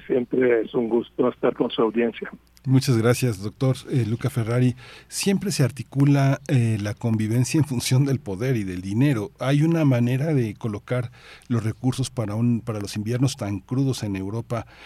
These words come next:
Speaker 2: en función del interés superior de la, de la, de la población, o eso es, este, o, o forma parte del sueño del siglo veintiuno?
Speaker 1: Bueno, Europa ahorita tiene un, ah, problema muy grave porque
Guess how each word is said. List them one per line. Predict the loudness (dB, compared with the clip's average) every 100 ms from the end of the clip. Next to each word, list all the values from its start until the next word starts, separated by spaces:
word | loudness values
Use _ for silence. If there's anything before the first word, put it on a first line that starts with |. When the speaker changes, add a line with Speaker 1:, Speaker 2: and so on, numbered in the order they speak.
| -12 -8
Speaker 2:
en | -4
función | -4 -2 0
del | 0
interés | -2 -4 -8 -8
superior | -8 -6 -6 -6 -4 -4
de | -4
la, | -4 -6
de | -8 -8
la, | -10
de | -8 -8
la | -8
población, | -10 -10 -8 -6 -4 -6 -6
o | -6
eso | -4 -6 -6
es, | -6 -8
este, | -6 -6 -6 -10 -10
o, | -10 -14 -12
o | -10
forma | -6 -6 -6
parte | -6 -6
del | -8
sueño | -6 -6
del | -8
siglo | -8 -8
veintiuno? | -8 -10 -14 -18 -20 -20 -20 -20 -20 -20 -20 _ -20 -20 -20 -20 -20 0
Speaker 1:
Bueno, | 2 2 0
Europa | 0 2 2 2 2
ahorita | 2 0 -2 -2
tiene | 0 -2
un, | -2 -4 -4
ah, | -2 -2 -2
problema | -4 -2 0 0 2 2 2 0
muy | -2 -2 0 2 2
grave | 0 -2 0 0 0 -4 -2
porque | 2 2 0 -4 -2 0 2 2 -2